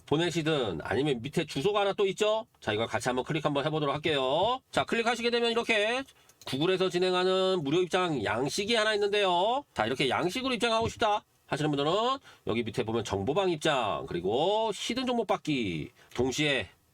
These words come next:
있는데요. 간단한 메모를 통해서 제출을 해주시면 신속하게 정보방 입장과 백 퍼센트 무료 정보방 입장과 히든주 삼백 퍼센트 급등 예상 종목까지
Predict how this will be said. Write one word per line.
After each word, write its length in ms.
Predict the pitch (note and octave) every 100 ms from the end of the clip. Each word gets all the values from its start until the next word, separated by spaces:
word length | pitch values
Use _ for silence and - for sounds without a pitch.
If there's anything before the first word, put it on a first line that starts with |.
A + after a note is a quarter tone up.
| -
있는데요. 720 | A2 C#3+ C3+ C3+ D#3+ A3+ C4+ - -
간단한 400 | F#2+ C3 B2 G2+
메모를 280 | A2+ C3
통해서 680 | B2 C3 B2 D3+ F3 G3+ A3+ - _ _
제출을 460 | - G#2+ B2+ B2+ C3
해주시면 640 | C#3+ C#3 C#3 D3+ C#3+ D#2+ - _ -
신속하게 960 | - C3 B2+ A#2+ B2+ B2 E3+ G3+ A3 A3+ - -
정보방 400 | G#2 A2+ F3 F#3
입장과 600 | B2+ D#3 C#3+ D#3 B2 E2+ -
백 140 | -
퍼센트 180 | C3 B2+
무료 460 | A#2+ D3 C#3 D3+ G3
정보방 260 | D3+ D#3
입장과 380 | C3+ D3+ D#3 D#3+ - - -
히든주 680 | - F3+ F#3 F3+ D#3+ F3 C#3+ - - - _ _
삼백 500 | - - E3+ F#3+ G3
퍼센트 420 | F#3+ F#3+ F#3+ F3+ F#3
급등 380 | - F#3 G3 A3
예상 300 | F3 F#3 F#3
종목까지 1040 | E3 E3+ D#3 D#3+ D3 C#3+ C#3 F3 A3+